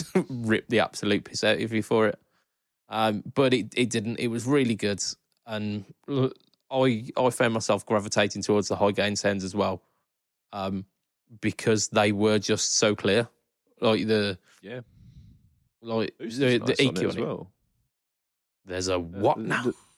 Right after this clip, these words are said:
Speaker 2: the, the, the, the boost section of it,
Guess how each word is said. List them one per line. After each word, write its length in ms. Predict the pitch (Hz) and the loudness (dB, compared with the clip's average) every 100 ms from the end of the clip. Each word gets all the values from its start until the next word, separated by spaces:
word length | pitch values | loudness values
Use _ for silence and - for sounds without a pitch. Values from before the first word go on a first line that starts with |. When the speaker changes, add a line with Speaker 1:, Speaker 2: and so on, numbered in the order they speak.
| _ _ _ _ _ _ _ _ _ _ | _ _ _ _ _ _ _ _ _ _
Speaker 2:
the, 160 | 127 - 131 | -20 -16 0
the, 220 | 127 117 | 2 2
the, 240 | - 110 - - | 2 -2 -2 -8
the 180 | 120 113 | -4 2
boost 300 | 143 151 - - - | 2 2 0 -6 -4
section 420 | - - - 90 | 0 0 -2 -6
of 160 | 85 78 | -4 -2
it, 240 | 67 - | -2 -2